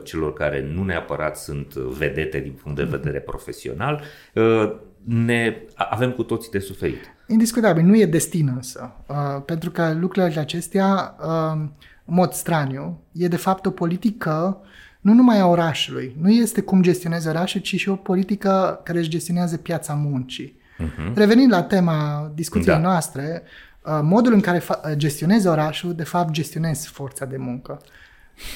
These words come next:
Speaker 2: În, în, în mod surprinzător, aici e și rezultatul acestei cercetări, dar și o pro-, problemă mai largă de politică, pentru că tu ai nevoie de o, un sistem educațional complex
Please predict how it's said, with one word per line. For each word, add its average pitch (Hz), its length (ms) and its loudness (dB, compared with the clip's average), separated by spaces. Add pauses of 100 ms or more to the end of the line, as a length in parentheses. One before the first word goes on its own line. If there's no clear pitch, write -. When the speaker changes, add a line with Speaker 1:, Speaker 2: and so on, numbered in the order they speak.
(140)
Speaker 2:
În, 170 120 2 (160)
în, 202 220 8
în 202 160 6
mod 202 320 8
surprinzător, 175 1040 2 (480)
aici 170 380 -2 (440)
e 170 100 -6
și 214 220 2
rezultatul 160 500 2
acestei 196 320 0
cercetări, 196 560 -2
dar 190 160 0
și - 200 -4
o 202 120 2
pro-, 190 300 -8
problemă 196 380 2
mai 185 100 0
largă 190 240 -2
de 180 120 -4
politică, 185 520 -4
pentru 147 260 -4
că 147 100 -8
tu 165 200 -6
ai 170 120 -2
nevoie 170 540 -2 (540)
de 160 400 2
o, 151 80 -4
un 156 300 -2
sistem 156 540 -4
educațional 147 600 -6
complex 160 720 -8